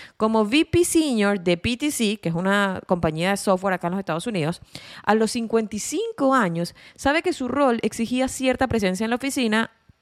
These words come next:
aunque eso requería invertir una hora en commuting para ir y una hora en commuting para venir. O sea, perdía dos horas de su día nada más en traslado.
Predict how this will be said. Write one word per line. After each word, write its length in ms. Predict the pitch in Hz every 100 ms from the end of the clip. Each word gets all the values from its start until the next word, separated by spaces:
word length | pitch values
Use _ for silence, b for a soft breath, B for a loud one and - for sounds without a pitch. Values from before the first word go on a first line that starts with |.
| _
aunque 280 | 214 220 240
eso 260 | 247 285 - _
requería 640 | 233 226 220 208 214 294 254
invertir 600 | 226 196 190 226 - -
una 400 | 285 294 294 254
hora 140 | 247
en 80 | 254
commuting 420 | 247 214 208 196
para 300 | 170 170 165
ir 160 | 208 415 539 -
y 140 | 240
una 300 | 247 240 240
hora 100 | 226
en 80 | 226
commuting 440 | 226 185 190 208
para 240 | 202 175 151
venir. 280 | 147 175 -
O 20 |
sea, 220 | - 143 - B B
perdía 360 | 196 202 269 277
dos 320 | 220 269 -
horas 240 | 277 269 247
de 100 | 254
su 220 | 214 190
día 260 | 247 226
nada 240 | 208 220 220
más 160 | 220
en 80 | 214
traslado. 480 | 180 175 - - -